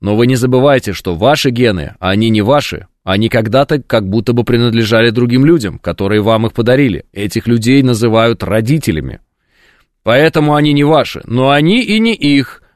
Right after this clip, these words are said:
потому что у ваших родителей были их родители, это ваши дедушки и бабушки. Но даже они не, не были владельцами этих генов, потому что им передали их родители, ваши прадедушки и прабабушки.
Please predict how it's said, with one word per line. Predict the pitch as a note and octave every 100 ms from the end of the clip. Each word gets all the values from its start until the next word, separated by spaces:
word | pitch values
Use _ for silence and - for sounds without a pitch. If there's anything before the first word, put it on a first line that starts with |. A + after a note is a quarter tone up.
| _
потому | G2+ A#2 C3
что | C#3 C3
у | B2+
ваших | B2+ D3 D#3 F3
родителей | F3 D#3 C3 G2 D#2
были | C#2+ D#2 F#2 G2 G2 - _
их | D#3+ G3
родители, | A2 G2+ D#2+ - C2+ B1 -
это | G#2+ -
ваши | F2+ F#2+ -
дедушки | F#2 A2+ G#2+ G#2+ A#2
и | A#2
бабушки. | C#3+ D#3 G#2+ - - -
Но | C3 C#3+ D#3
даже | C3+ D#3+ C#3+ D#3 D3+ _ _
они | D3 C3 A#2+ G#3+ G#3+ G#2+ - _ _ _ _ _ _ _ _
не, | G2+ A#2 A#2 G2+
не | B2 C#3+
были | C3+ B2+ A2 -
владельцами | A2 B2 A#2+ G#2 G#3 F#3+ C#3+ G#2+
этих | F2+ F2
генов, | D#2+ E2+ C#2+ B1 _ _ _ -
потому | E2+ A#2
что | B2 C3+
им | B2+ C3+ C#3+
передали | D3 C#3+ C#3+ D3
их | D3 G3 A3 -
родители, | A#2+ G2+ F2+ D#2 C#2
ваши | C#2+ G2+ - G#2
прадедушки | F#2 G#2 G2 G2 G2 G#2 -
и |
прабабушки. | A2 B2 C3+ E3+ G#2 - - F#2+